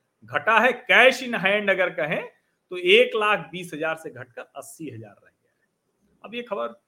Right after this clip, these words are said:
छोटी सी खबर है, लेकिन हमें लगता है कि देश के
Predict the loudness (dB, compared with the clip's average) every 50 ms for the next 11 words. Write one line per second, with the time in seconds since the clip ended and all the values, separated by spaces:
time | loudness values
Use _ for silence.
0 | _ _ _ -18 -16 -14 -14 -16 -16 -16 -14 -14 -12 -10 -10 -8 -10 -10 -12 _
1 | _ _ _ _ _ _ _ -16 -12 -10 -8 -8 -8 -8 -6 -8 -8 -6 -4 -4
2 | -2 -2 -4 -6 -8 -14 -18 -14 -8 -8 -6 -6 -6 -10 -12 -10 -8 -8 -8 -8